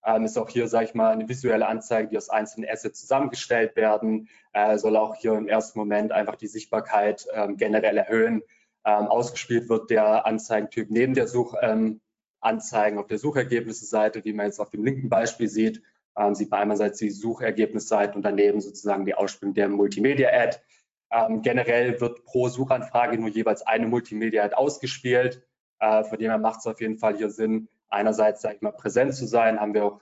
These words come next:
als Best Practice für uns auch festgelegt, dass man wirklich gezieltes Hinterlegen in der Brand-Kampagne nutzt. Ähm, aber auch im generischen Bereich macht's natürlich Sinn,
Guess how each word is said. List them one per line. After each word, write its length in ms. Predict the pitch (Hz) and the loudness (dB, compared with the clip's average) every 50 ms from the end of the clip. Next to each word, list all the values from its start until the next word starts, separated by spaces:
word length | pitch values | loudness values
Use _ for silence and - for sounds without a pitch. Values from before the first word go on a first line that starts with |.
| _ - | _ -10
als 180 | 107 104 - - | -10 -10 -6 -4
Best 280 | - 107 - - - | -2 -2 -2 -2 -2
Practice 340 | - 113 110 110 - 107 - | 0 0 0 0 -4 -10 -6
für 100 | - 107 | -4 -2
uns 160 | 104 104 - | -2 0 -2
auch 80 | 107 - | -4 -2
festgelegt, 600 | - 110 110 110 - - 107 104 107 101 - - | 0 0 0 0 0 -2 0 2 2 2 0 -4
dass 120 | - - - | -6 -6 -6
man 120 | 101 98 | -4 -2
wirklich 260 | 107 104 - - - | -2 -4 -4 -6 -12
gezieltes 500 | - - - - - 113 110 110 104 - | -12 -12 -8 -4 -4 -2 -2 -2 -4 -6
Hinterlegen 540 | 117 107 107 104 104 107 107 104 107 104 - - - - - - _ _ - | -4 -2 0 2 4 4 2 2 0 -4 -8 -10 -20 -20 -20 -20 _ _ -4
in 100 | 110 107 | -2 0
der 120 | 107 104 | 0 2
Brand-Kampagne 880 | - 120 120 127 131 135 131 - 131 120 117 113 - 117 113 113 117 117 | 2 2 2 4 2 2 -2 -2 -2 -2 -2 -2 -2 -2 0 0 0 2
nutzt. 540 | 117 117 120 117 - - - - - - _ _ _ _ _ _ _ _ - | 2 2 0 0 -2 -8 -14 -16 -18 -20 _ _ _ _ _ _ _ _ -2
Ähm, 420 | 113 110 107 107 107 107 104 101 - - _ | 0 4 4 4 4 2 0 -6 -10 -12 _
aber 240 | - 101 104 110 110 | -4 0 2 2 2
auch 160 | 113 117 110 | 2 0 -2
im 100 | 107 110 | -4 -6
generischen 480 | 107 110 104 104 107 110 110 - 120 110 | -6 -6 -4 0 0 0 0 -2 -4 -6
Bereich 400 | 110 98 104 104 104 - - - | -2 0 0 0 0 -2 -4 -4
macht's 280 | - 101 - - - - | -4 -4 -4 -4 -8 -18
natürlich 360 | - - 104 101 101 - - | -16 -12 -10 -10 -10 -8 -4
Sinn, 400 | 107 110 107 110 110 110 - | 0 0 0 0 0 -4 -6